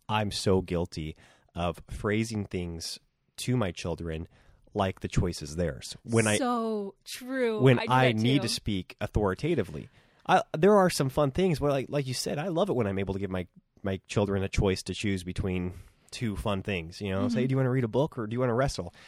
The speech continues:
Speaker 1: Uh, and they get to choose. It's really fun. Uh, but there's times where I say, "Hey,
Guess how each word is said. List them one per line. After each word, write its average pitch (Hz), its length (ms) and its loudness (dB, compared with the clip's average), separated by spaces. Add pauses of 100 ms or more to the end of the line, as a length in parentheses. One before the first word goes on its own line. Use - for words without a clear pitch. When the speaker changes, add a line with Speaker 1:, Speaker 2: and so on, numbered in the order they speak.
(300)
Speaker 1:
Uh, 90 140 -10
and 120 160 2
they 120 80 0
get 135 120 -2
to 131 80 -2
choose. 123 340 -2
It's 87 140 -6
really 123 200 0
fun. 107 320 -2 (400)
Uh, 113 220 0
but - 220 2
there's 113 240 4
times 123 500 0
where 113 240 0
I 104 80 2
say, 120 240 -2
"Hey, 151 380 -2